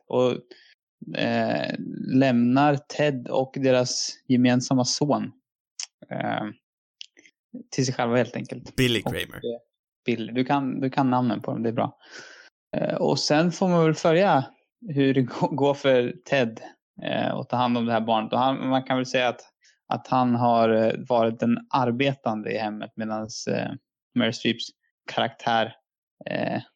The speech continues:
Speaker 1: har förpassats till hemmafru. Ehm, och lite av där ligger väl också konflikterna mellan de två parterna.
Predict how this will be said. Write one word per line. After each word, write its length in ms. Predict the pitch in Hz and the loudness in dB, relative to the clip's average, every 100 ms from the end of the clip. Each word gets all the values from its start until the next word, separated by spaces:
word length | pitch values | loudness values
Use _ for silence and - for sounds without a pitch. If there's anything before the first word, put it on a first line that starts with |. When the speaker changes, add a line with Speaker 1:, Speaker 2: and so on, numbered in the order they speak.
| _ | _
Speaker 1:
har 180 | _ - | _ -10
förpassats 840 | - 120 - 131 - 120 117 - | -8 -8 -4 -4 -2 -4 -4 -8
till 160 | - 113 | -4 -4
hemmafru. 640 | 113 120 110 - 143 117 - _ _ _ - | -2 -4 -4 -2 -2 -2 -4 _ _ _ -10
Ehm, 440 | 120 110 107 104 104 - _ _ _ - | -6 -2 0 0 -4 -10 _ _ _ 0
och 60 | |
lite 260 | 127 127 135 | 2 4 2
av 80 | 127 | 2
där 260 | 117 123 | 2 2
ligger 300 | 117 127 127 120 | 2 2 2 2
väl 60 | 117 | -2
också 360 | - 120 110 - _ | 0 2 2 -2 _
konflikterna 880 | - 143 - 151 147 - 139 113 107 | -2 -2 -2 -2 -4 -2 0 2 2
mellan 480 | 117 117 117 113 110 | 2 4 4 2 0
de 180 | 113 110 | -2 -2
två 160 | 123 | -4
parterna. 580 | 117 127 117 117 117 - | -2 0 -2 -2 -4 -4